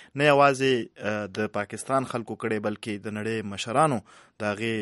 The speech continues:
آه، د کار ستاینه کړې ده. د دې، د دغې مبارزې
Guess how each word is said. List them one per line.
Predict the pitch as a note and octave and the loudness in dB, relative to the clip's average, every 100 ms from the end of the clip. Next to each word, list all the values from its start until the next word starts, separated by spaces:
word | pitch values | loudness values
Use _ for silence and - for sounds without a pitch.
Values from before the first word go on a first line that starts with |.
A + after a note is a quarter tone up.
| G#2 - | -6 -8
آه، | - G2+ G2 | -8 -8 -6
د | G2+ - | -10 -4
کار | A#2 G#2+ - | 0 0 -2
ستاینه | A2 G#2+ A#2+ A#2 | 0 0 0 -2
کړې | A#2+ A2+ | -4 0
ده. | A#2 - - _ | 0 -2 -12 _
د | A2 G#2 | -10 -6
دې، | A2+ A2 A2 | -4 -4 -4
د | G2+ | -4
دغې | A2 A2+ G#2 | -4 -4 -6
مبارزې | G#2 G2+ G#2 G#2 C3 | -6 -6 -6 -4 -2